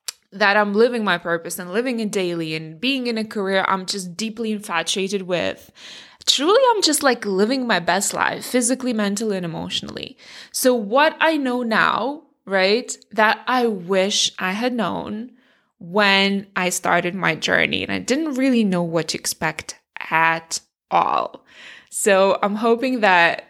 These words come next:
this will be, like, a fun listen to you, and hopefully that will inspire you to dream and also seek to find a version of what I'm sharing today for yourself,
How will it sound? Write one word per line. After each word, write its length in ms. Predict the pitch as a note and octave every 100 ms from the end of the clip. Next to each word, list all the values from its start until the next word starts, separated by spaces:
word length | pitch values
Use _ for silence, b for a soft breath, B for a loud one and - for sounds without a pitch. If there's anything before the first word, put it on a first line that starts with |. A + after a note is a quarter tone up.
| _
this 400 | F#3+ G3 A3 A3
will 200 | A#3 G#3
be, 400 | F#3 F#3+ F#3+ -
like, 200 | - E3
a 60 | G3+
fun 280 | - A#3 A3
listen 420 | G#3+ G#3+ A3 G3+
to 120 | G3+
you, 200 | F#3+ F#3
and 100 | F3
hopefully 420 | G#3 F#3 F3+ F#3+ F#3
that 260 | E3+ -
will 220 | E3+ F3
inspire 380 | F3+ F#3 A3+ G#3
you 160 | G#3 G3+
to 180 | G3+ F3
dream 400 | F#3 G3 F#3 F3+
and 120 | E3+
also 360 | E3 E3 E3+ F#3+
seek 600 | - - G3 D#3+ - - B B B
to 100 | G#3
find 440 | G#3 G#3+ F#3 F#3 -
a 80 |
version 540 | F#3 F3+ F3 G3 G#3 F#3+
of 160 | E3
what 160 | F3 E3+
I'm 100 | D#3+
sharing 340 | F3 F#3+ E3
today 680 | F3 - E3+ E3+ D#2+ F2+ F#2+ b b b
for 140 | - G#3+
yourself, 760 | F3+ F3 - - - - -